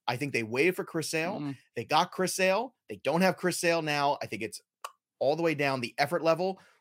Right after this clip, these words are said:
Speaker 1: When you miss a ball like that and you don't even make a move after it, that tells you everything going on with that team. I don't care
Speaker 2: I
Speaker 1: where you're down.
Speaker 2: actually
Speaker 1: That's a professional moment, and it's unprofessional.
Speaker 2: By the way, did you even, you weren't looking at the screen. Did you see my nose?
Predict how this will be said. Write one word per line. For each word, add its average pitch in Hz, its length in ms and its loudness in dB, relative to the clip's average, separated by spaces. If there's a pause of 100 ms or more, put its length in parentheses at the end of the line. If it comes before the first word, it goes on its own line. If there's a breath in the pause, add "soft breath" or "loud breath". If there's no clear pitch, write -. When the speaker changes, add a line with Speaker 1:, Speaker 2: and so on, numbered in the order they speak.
Speaker 1:
When 135 140 -2
you 208 100 2
miss 247 180 4
a 233 60 4
ball 196 200 6
like 208 200 2
that 202 260 2
and 120 120 -4
you 139 60 -4
don't 180 100 0
even 165 160 0
make 147 160 0
a 123 60 0
move 135 320 -2
after 131 360 0
it, 151 160 0 (320 soft breath)
that 131 140 -2
tells 170 240 2
you 160 80 0
everything 139 400 -2
going 127 280 -2
on 113 200 0
with 107 100 -8
that 98 200 -6
team. 98 180 -12
I 90 40 -4
don't 117 140 -4
care 139 160 0
Speaker 2:
I 139 100 4
Speaker 1:
where 156 100 4
you're 151 120 -2
down. 131 140 0
Speaker 2:
actually 131 160 0
Speaker 1:
That's 113 160 -6
a 104 40 -12
professional 107 460 -8
moment, 95 380 -10
and 95 100 -8
it's 98 180 -16
unprofessional. - 680 -8 (340)
Speaker 2:
By 147 100 2
the 160 60 2
way, 156 100 0
did 104 180 -8
you 123 140 -8
even, 147 260 -8
you 156 140 2
weren't 143 140 -2
looking 131 240 -2
at 87 80 -8
the 101 60 -12
screen. 110 260 -8
Did 87 100 -10
you 95 80 -12
see 131 140 -8
my 127 100 -6
nose? 98 420 -8